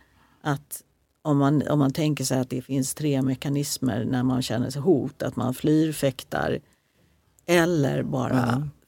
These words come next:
Speaker 1: fryser. Att
Speaker 2: Mm.
Speaker 1: man liksom vet, jag kan inte, jag kan inte göra ett skit
Speaker 2: Mm.
Speaker 1: åt det här.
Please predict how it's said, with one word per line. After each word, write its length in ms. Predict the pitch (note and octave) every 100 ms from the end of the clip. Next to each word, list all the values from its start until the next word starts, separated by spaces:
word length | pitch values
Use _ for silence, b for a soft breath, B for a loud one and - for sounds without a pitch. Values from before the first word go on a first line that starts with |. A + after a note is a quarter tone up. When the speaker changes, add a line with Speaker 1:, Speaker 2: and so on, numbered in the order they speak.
| -
Speaker 1:
fryser. 920 | - C#3+ E3 F#3+ - - - - -
Att 20 | C3+
Speaker 2:
Mm. 120 | B2
Speaker 1:
man 160 | B2+ B2+
liksom 280 | B2+ C#3 C3+
vet, 240 | B2 -
jag 160 | D3 B2+
kan 180 | D3+ D#3+
inte, 300 | D3 - -
jag 120 | F3
kan 80 | -
inte 120 | A3+ D#3+
göra 140 | C#3
ett 120 | - - b b _ _ -
skit 640 | G3+ A3+ - _ - - -
Speaker 2:
Mm. 280 | C3 B2 C3
Speaker 1:
åt 140 | C#3
det 80 | B2
här. 280 | C3+ -